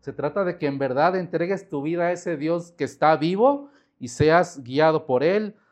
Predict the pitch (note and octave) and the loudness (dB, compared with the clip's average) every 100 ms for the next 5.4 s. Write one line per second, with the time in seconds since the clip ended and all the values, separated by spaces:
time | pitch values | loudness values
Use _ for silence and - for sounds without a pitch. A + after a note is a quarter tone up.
0 | _ - D3+ E3 E3 C#3 C#3 G3+ - - | _ 0 2 2 0 -6 -4 -8 -8 -6
1 | C#3 A3 G#3+ A3+ A#3 - _ _ _ C#3 | -2 -2 0 0 0 -6 _ _ _ -4
2 | A#3 B3+ A#3 D4 C#4+ G3 A#2 C#3+ C3 A#2+ | 0 0 0 -2 -2 -4 -4 -8 -8 -10
3 | B2 D3 G3+ A3+ F#3+ F3 G3 G#3 G3+ E3+ | -2 0 0 0 0 0 -2 -2 -4 -4
4 | F3 G#3 - D3+ C3 B2 C#3+ E3 F3+ A#3+ | -4 -6 -6 -6 -4 -4 -4 -4 -4 -4
5 | C#4+ F#3 D3 C#4 | -6 -10 -14 -16